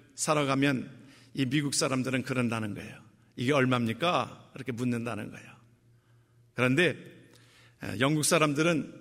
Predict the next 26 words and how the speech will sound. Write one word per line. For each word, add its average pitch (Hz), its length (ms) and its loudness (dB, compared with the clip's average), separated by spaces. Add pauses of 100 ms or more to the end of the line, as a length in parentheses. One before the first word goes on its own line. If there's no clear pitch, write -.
(400)
"아, 95 220 -2
이 143 200 4
물건이 147 680 2
얼마나 123 360 2
질깁니까?" 139 1200 2
그렇게 139 160 -2
묻는다는 117 580 0
거예요. - 140 -20 (800)
프랑스 185 360 4
사람은 180 480 4 (400)
가는 165 220 4
곳마다 160 320 4
이 160 160 4
물건을 151 540 4
보면서 143 520 2 (320)
"이것이 143 480 4
뉴 143 220 6
모델입니까?" 127 840 4 (480)
그렇게 147 240 2
묻는다는 127 580 4
거예요. 104 140 -4
"최신 220 440 0
유행입니까?" 160 720 -2 (180)
그렇게 170 160 -2
묻는다는 139 560 2
거예요. 113 180 -8